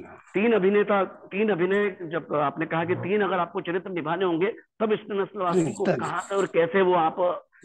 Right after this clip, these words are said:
Speaker 1: उसको अभिनीत करेंगे या किस तरह से करेंगे,
Speaker 2: हाँ।
Speaker 1: वो वाकई में
Speaker 2: हम्म।
Speaker 1: मतलब सोचनीय है और विचारणीय है कि भरत मुनि जो कह गए हैं, जो obsolete होने की आपने बात करी कि आप अपडेटेड
Speaker 2: जी,
Speaker 1: हैं,
Speaker 2: जी।
Speaker 1: तो निश्चित
Speaker 2: जी।
Speaker 1: रूप से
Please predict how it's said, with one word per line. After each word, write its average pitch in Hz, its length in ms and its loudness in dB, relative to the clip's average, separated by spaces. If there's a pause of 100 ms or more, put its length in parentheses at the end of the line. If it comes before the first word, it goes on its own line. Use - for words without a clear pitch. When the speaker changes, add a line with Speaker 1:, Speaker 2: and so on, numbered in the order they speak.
(120)
Speaker 1:
उसको 175 360 0
अभिनीत 160 600 0
करेंगे 156 360 -2
या 160 60 0
किस 165 180 -6
तरह 151 220 -4
से 190 100 -8
करेंगे, 143 340 -2
Speaker 2:
हाँ। - 300 -14 (120)
Speaker 1:
वो 135 80 -2
वाकई 131 320 0
में 180 60 6
Speaker 2:
हम्म। 170 120 6
Speaker 1:
मतलब 160 280 -2
सोचनीय 165 520 0
है 170 120 4
और 170 100 4
विचारणीय 135 580 2
है 156 200 -4 (460)
कि 165 240 0
भरत 143 260 0
मुनि 156 240 2
जो 151 440 -2
कह 135 160 0
गए 151 240 -2
हैं, 135 240 -6 (280)
जो 131 120 -2
obsolete 147 460 0
होने 156 160 2
की 151 80 -2
आपने 143 220 -4
बात 135 260 -2
करी 139 140 -4
कि 139 240 -2
आप 123 240 0
अपडेटेड 120 280 0
Speaker 2:
जी, 160 120 8
Speaker 1:
हैं, 156 100 6
Speaker 2:
जी। 120 100 -2 (380)
Speaker 1:
तो 147 220 -2
निश्चित 143 380 0
Speaker 2:
जी। 175 60 0
Speaker 1:
रूप 135 160 -2
से 107 260 -8